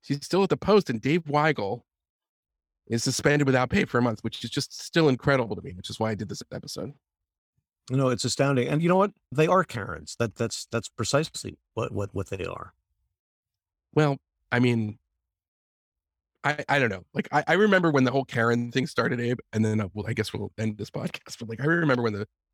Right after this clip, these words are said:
Speaker 1: Karen thing s-, started. My mother's, like, very best friend and sort of an aunt to me is named Karen. And I just felt very bad about it. And I was just like, "Well, this is terrible." There are all kinds of people who were named Karen, you know, up until, like, whatever,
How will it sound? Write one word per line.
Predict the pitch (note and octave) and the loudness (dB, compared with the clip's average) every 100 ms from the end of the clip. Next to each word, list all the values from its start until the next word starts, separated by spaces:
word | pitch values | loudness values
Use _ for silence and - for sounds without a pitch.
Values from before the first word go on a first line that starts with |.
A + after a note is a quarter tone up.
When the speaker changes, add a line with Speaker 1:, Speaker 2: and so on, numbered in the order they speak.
| _ - | _ -4
Speaker 1:
Karen | B2 B2 A#2+ | 0 0 0
thing | A2 | -2
s-, | G#2+ - | -4 -14
started. | - A2 G#2 - | -4 -2 -2 -2
My | C3 C#3 | -2 2
mother's, | C#3 D3 C#3+ A#2+ G#2 | 2 4 2 0 -6
like, | G2+ G#2+ | -6 0
very | A2+ A2+ G2 _ | 2 2 -4 _
best | G#2 G#2 - | -8 -8 -4
friend | A2 G#2 G2+ - | -4 -2 -4 -6
and | G2+ G2+ G2+ _ _ - | -6 -6 -8 _ _ -18
sort | - A#2 | -4 -4
of | G#2 | -4
an | |
aunt | - G2+ G#2 | -6 -6 -4
to | |
me | G#2+ G#2+ | -2 -2
is | A2 | -2
named | G#2+ - | -6 -4
Karen. | A2+ G#2+ G#2+ - _ _ _ _ _ _ _ _ - | -4 -4 -4 -6 _ _ _ _ _ _ _ _ -2
And | C3+ | 0
I | |
just | E3 | 0
felt | - C#3+ B2+ | 0 0 2
very | A#2+ A2 | 2 2
bad | A2 A2+ | 2 2
about | G#2+ G2 F#2+ | 0 -4 -6
it. | |
And | G#2 | -4
I | G2+ | -4
was | - | -6
just | - | -6
like, | D#3 | -4
"Well, | G3 | -2
this | B3 - | -2 -2
is | F#3 | -4
terrible." | - G#2+ G2+ B2+ C#3+ | -4 -2 0 0 2
There | D#3+ | 4
are | |
all | G3 | 2
kinds | - F#3 | 2 -2
of | E3 | 0
people | E3+ C#3+ | 0 0
who | B2+ | 2
were | |
named | B2+ B2+ A#2+ | 2 2 0
Karen, | C3 C3+ B2+ A2 - _ _ _ _ _ _ _ _ _ _ _ - | 2 4 4 2 -4 _ _ _ _ _ _ _ _ _ _ _ 0
you | C#3+ | 4
know, | C3+ C3+ A#2+ | 6 4 2
up | C#3 D#3 | 0 2
until, | C#3 A#2+ C#3+ C3+ | 0 2 2 4
like, | C3 - | 0 0
whatever, | B2 C3 B2 | 0 2 -2